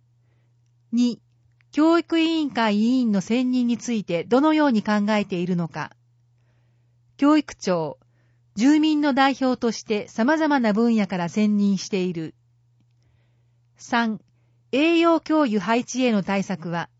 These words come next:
教育長、積極的な採用を都へ求める。四、仮称、第二有明小学校は、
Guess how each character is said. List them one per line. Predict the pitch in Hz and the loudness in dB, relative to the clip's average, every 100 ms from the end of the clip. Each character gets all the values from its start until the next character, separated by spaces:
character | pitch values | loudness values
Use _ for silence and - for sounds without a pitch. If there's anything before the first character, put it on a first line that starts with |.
| _ _ _ _ _ _ _ _ _ - | _ _ _ _ _ _ _ _ _ 0
教 | 277 320 | 2 4
育 | 302 - | 0 -4
長、 | - 180 156 - _ _ _ _ _ | -2 -2 -2 -8 _ _ _ _ _
積 | - 254 247 | -4 -2 0
極 | - 320 320 | 0 -2 0
的 | 302 285 | -2 0
な | 277 | 0
採 | - 262 254 | 0 0 2
用 | 240 233 214 | 2 2 2
を | 208 | 0
都 | - 285 | 0 2
へ | 254 | 2
求 | 196 190 214 | 2 2 0
め | 202 | 0
る。 | 160 147 _ _ _ _ _ _ _ _ _ _ _ _ _ | -4 -10 _ _ _ _ _ _ _ _ _ _ _ _ _
四、 | 247 277 196 156 _ _ _ _ _ | 2 2 0 -6 _ _ _ _ _
仮 | - 226 | -4 -4
称、 | 285 285 269 - _ _ - | 0 0 0 -2 _ _ -4
第 | 226 302 | 0 0
二 | 302 302 | 0 -2
有 | 294 | -2
明 | 294 285 277 | 0 -2 -4
小 | - 285 269 | -2 0 2
学 | 262 - | -2 -4
校 | - 196 175 | -4 -2 0
は、 | 170 | -2